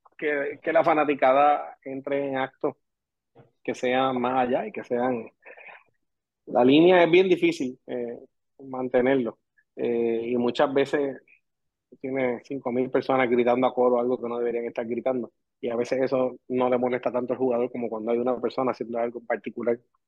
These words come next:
que entonces le llama a todo el mundo la atención. Pero en este caso yo no creo que se lo podemos achacar,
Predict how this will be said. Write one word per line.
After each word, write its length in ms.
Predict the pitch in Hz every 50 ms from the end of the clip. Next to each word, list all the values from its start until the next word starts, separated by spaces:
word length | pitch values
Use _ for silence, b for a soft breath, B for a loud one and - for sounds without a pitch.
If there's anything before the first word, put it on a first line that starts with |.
| _
que 60 | - 113
entonces 320 | 104 - 113 - - 123
le 140 | 117 120 107
llama 260 | 113 113 117 117 107 _ _ _ _ _ _
a 100 | - 123
todo 140 | 113 - 120
el 80 | 117 113
mundo 180 | 117 117 117
la 80 | 113 113
atención. 360 | - 117 113 - 113 98 113 _ _ _ _ _ _ _ _ _ _ _ _ _ _ _ _
Pero 180 | - 135 127 135
en 100 | 131 131
este 200 | 127 - - 147
caso 200 | - 151 151 165
yo 100 | 151 147
no 100 | 143 143
creo 140 | 143 139 139
que 80 | 143
se 80 | - 156
lo 80 | 143
podemos 340 | 127 135 131 123 123 131 131
achacar, 480 | 131 131 - 131 - 131 127 127 127